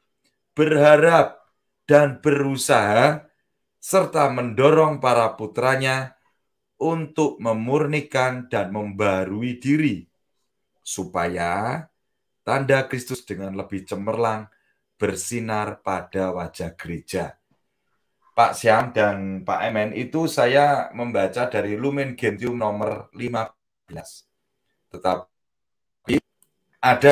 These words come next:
dokumen gereja juga, eh, di Konsili Vatikan kedua, itu menyampaikan di mana gereja Katolik adalah suatu pemberian Allah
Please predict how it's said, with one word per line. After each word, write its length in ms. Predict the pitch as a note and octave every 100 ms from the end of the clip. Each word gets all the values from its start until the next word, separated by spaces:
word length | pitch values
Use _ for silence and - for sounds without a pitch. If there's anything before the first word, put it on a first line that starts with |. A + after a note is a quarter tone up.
| C#3
dokumen 400 | A#2 A#2 A#2+ A2
gereja 720 | - G2+ G2 F2 F2 G#2 B2
juga, 480 | - F2+ F#2 F2+ -
eh, 320 | F#2 F#2 F2+ F2
di 160 | F2+ F2+ E2+ - _ _ _ _ _
Konsili 400 | A2 A2+ A#2 D#3
Vatikan 480 | D3 A#2 A2 G#2+ G2+
kedua, 760 | F#2+ - D#2 E2 E2+ G2 C#3+ - _ _ _ _ _ _ _ _ _ _ _ _ _ -
itu 640 | C#3 C#3+ F3+ F#3 D3+ -
menyampaikan 920 | - D3 C#3+ C#3 D3 D3+ G#2+ G#2 C#3 - _ _ _ _ _ _ _ _ _ _
di 120 | A2
mana 320 | G#2+ B2 D#3+
gereja 400 | - B2 A#2+ -
Katolik 440 | - A#2 C3+ D#3 -
adalah 520 | A#2 B2 G#2+ A2 G#2+
suatu 640 | - - F3 E3+ F3 E3+ E3
pemberian 840 | D3 A#2+ G#2+ A2+ B2+ A#2+ F#2+ - -
Allah 440 | B2+ A#2+ G#2+ -